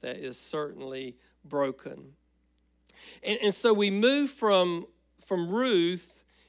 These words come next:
into First Samuel, and yes, the, the judges are still in place, but they are, their reign is going to come to an end,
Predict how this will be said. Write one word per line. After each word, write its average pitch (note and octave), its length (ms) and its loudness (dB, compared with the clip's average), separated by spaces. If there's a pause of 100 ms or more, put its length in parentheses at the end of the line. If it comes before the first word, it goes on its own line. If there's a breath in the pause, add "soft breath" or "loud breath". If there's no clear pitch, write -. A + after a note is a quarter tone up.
into B3+ 380 0
First G3 400 -2
Samuel, C#3+ 720 -4 (540 soft breath)
and F3+ 500 2 (140)
yes, G#3+ 800 0
the, F3+ 280 0
the E3+ 140 -4
judges A#3+ 560 -2
are F#3+ 80 -2
still G3+ 320 -2
in F#3 120 -2
place, B3 480 -4
but F#3+ 640 2 (300 loud breath)
they G#3+ 200 6
are, F#3+ 380 2
their B3 220 2
reign G#3 480 0
is D3+ 160 -4
going D#3+ 200 -6
to D3+ 60 -6
come F3 260 -4
to E3 160 -6
an E3 80 -4
end, D#3 500 -6